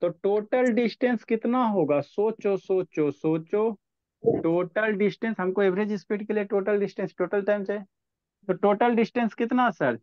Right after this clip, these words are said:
चालीस गया और घूम के अस्सी आया, तो चालीस प्लस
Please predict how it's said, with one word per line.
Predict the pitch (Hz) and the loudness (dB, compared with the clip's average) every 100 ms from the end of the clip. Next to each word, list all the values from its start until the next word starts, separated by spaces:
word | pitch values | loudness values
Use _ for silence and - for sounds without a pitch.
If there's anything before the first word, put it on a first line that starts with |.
| _ | _
चालीस | 151 147 151 185 220 _ _ _ _ _ _ _ | -2 0 2 0 -2 _ _ _ _ _ _ _
गया | - 104 135 160 202 190 _ _ _ - | -8 -2 0 0 -2 -6 _ _ _ -4
और | 123 | -2
घूम | 113 139 180 180 | -2 -2 -2 -2
के | 139 143 123 _ | -2 -4 -4 _
अस्सी | 139 139 - - 156 | -4 -4 -4 0 2
आया, | 123 98 101 | 4 0 -4
तो | - 117 | -8 -10
चालीस | - 135 139 139 127 | -2 0 2 0 -2
प्लस | - 117 113 117 | -4 -2 -2 -4